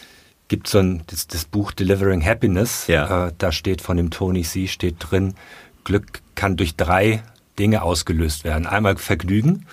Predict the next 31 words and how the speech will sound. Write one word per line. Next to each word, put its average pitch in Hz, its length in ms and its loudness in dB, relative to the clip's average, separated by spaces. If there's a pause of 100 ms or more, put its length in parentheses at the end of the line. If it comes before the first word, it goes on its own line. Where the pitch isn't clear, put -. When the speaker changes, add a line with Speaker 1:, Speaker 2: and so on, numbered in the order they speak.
(140)
Speaker 2:
Mhm. 82 340 -2 (200)
Speaker 1:
so, 127 120 2
das 95 140 0
ist - 140 -8 (100)
sehr 104 300 4
kurzfristig, 131 720 0
das - 180 -2
ist - 380 -6 (880)
La 98 220 4
La 92 160 4
Land, 90 360 2 (120)
da 98 120 6
Speaker 2:
Mhm. 143 60 6
Speaker 1:
steht 95 320 2
der 87 140 2
Obstkorb, 110 760 0
da 92 140 2
ist 87 220 -2
eine 87 100 2
Speaker 2:
Mhm. 80 40 -4
Speaker 1:
Playstation, 110 580 2
da 95 100 2
ist 95 220 -2
der 82 80 2
Kicker 127 400 2 (300)
und 101 140 2
wir 104 80 4
haben 107 100 0
einfach 80 220 0
Spaß 101 380 0
und 82 140 -4